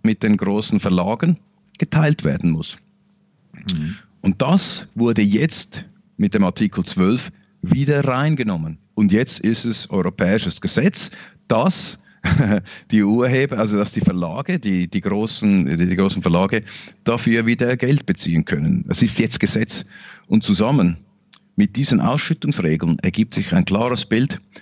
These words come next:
Speaker 1: bei dem nämlich nur Axel Springer und Co. profitieren. Keine Künstler, keine Autoren und, und auch kleine Verlage und, und ke-, keine Zeitungen profitieren davon.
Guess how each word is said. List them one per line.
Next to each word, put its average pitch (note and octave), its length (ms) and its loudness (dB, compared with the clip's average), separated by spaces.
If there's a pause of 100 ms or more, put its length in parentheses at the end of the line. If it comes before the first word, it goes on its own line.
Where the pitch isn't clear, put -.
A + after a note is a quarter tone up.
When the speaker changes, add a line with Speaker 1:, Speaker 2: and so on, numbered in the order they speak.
(100)
Speaker 1:
bei F#2 100 -2
dem A#2 280 4
nämlich G2+ 340 4
nur C3+ 400 2
Axel G2+ 320 -2
Springer B2+ 500 0
und A2+ 160 2
Co. G#2 220 -2
profitieren. F#2+ 640 -2 (1700)
Keine C3 320 0
Künstler, C3 480 0
keine B2 460 0
Autoren G#2+ 460 -4
und, F#2 180 -2
und F#2 260 0
auch G2 160 -2
kleine G#2+ 300 2
Verlage G2 500 -2
und, F#2+ 160 2
und F2 320 2
ke-, F#2 240 0
keine F#2+ 260 2
Zeitungen F2+ 840 2
profitieren F2+ 500 0
davon. D#2+ 340 -2